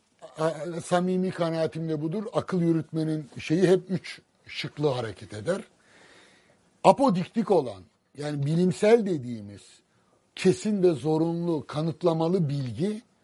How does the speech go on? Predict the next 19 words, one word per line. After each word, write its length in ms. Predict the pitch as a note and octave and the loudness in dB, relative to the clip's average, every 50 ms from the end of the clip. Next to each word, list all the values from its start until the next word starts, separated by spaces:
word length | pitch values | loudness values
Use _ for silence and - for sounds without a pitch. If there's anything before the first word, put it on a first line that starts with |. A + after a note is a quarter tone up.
| _ _ _ _ | _ _ _ _
şehri 500 | - - - - F3 E3 B2 C#3 E3+ E3 | -8 -2 2 4 4 4 4 0 -4 -4
sembolize 600 | - - C3+ A#2 G#2 G2+ F#2 F2 F2 F2+ - - | -4 -6 -10 -12 -10 -12 -12 -14 -14 -18 -20 -20
eder. 240 | - - - - _ _ _ _ _ _ _ _ _ _ _ _ _ _ _ _ _ _ _ _ _ _ _ _ _ _ _ _ _ _ _ _ _ _ _ _ _ _ - - - _ | -20 -20 -20 -20 _ _ _ _ _ _ _ _ _ _ _ _ _ _ _ _ _ _ _ _ _ _ _ _ _ _ _ _ _ _ _ _ _ _ _ _ _ _ -20 -20 -20 _
Hatabi 680 | - - - C#3 D#3 - - F3 F3 F3 A#3 B3+ C4 A#3+ | -20 0 2 2 4 6 6 4 6 6 6 4 4 6
dediğimiz 460 | A#3 G3 D#3 C3+ C3 A#2 A2 A2 G#2+ | 4 4 4 2 -2 -6 -8 -10 -10
retorik 580 | A2+ B2 F3+ G#3 G3 - F#3+ F#3+ A3 A3 - _ | -2 2 2 2 4 4 2 0 0 -2 -6 _
köyü 320 | - - E3+ F3+ G3 F#3+ | -4 0 0 0 0 0
temsil 380 | - C#3 C3+ A#2 - - - F#2+ | -4 -6 -8 -8 -10 -14 -18 -18
eder 280 | F#2 F2+ - - F#3 - _ _ _ _ _ _ - | -18 -16 -14 -14 -16 -16 _ _ _ _ _ _ -4
ve 100 | D#3 F3+ | -4 -4
ikisi 440 | - F3+ - - - - A3 G3+ F3+ | -2 -4 -8 -8 -4 -2 0 2 2
de 40 | F#3 | 0
asildir. 840 | D3+ - D3 - - - D3+ D3 A#2+ G#2 F#2+ F2+ - - - - _ _ _ _ _ _ _ _ _ _ _ _ _ | 0 -2 -6 -8 -8 -8 -6 -6 -6 -8 -12 -16 -20 -20 -20 -20 _ _ _ _ _ _ _ _ _ _ _ _ _
Köy 380 | - - - G#3 G#3+ B3+ B3 A3 | -6 4 6 8 8 8 6 0
de 80 | B3+ | 0
asildir, 760 | A3+ A3 G#3+ - - A3+ A#3 A3 G#3+ G#3+ A3+ A3 A#3+ - _ _ _ _ _ _ _ _ _ _ _ _ _ _ _ - | 0 -2 -4 -4 -4 -4 -4 -4 -4 -6 -10 -12 -14 -20 _ _ _ _ _ _ _ _ _ _ _ _ _ _ _ -12
şehir 480 | - - - F3 D3 D3+ F#3+ F#3+ E3+ | -6 0 0 2 2 2 2 2 2
de 60 | D#3+ | 2
asildir. 680 | D#3 C3 C3 - - - - A2 G2+ F#2+ F#2+ G2 - | 2 0 -2 -6 -8 -12 -14 -14 -14 -16 -18 -20 -20